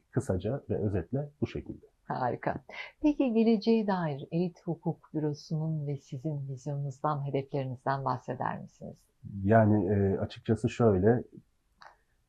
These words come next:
Speaker 1: biz sürekli nitelikli bir şekilde büyümeyi hedefliyoruz.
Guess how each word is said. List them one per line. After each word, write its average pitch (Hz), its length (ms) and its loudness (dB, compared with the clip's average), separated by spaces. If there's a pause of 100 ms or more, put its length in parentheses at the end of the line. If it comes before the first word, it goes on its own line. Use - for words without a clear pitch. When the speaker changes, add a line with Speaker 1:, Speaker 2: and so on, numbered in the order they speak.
(100)
Speaker 1:
biz 120 160 4
sürekli 123 520 6
nitelikli 113 600 4
bir 98 180 4
şekilde 101 600 0 (120)
büyümeyi 95 460 6
hedefliyoruz. 87 840 -4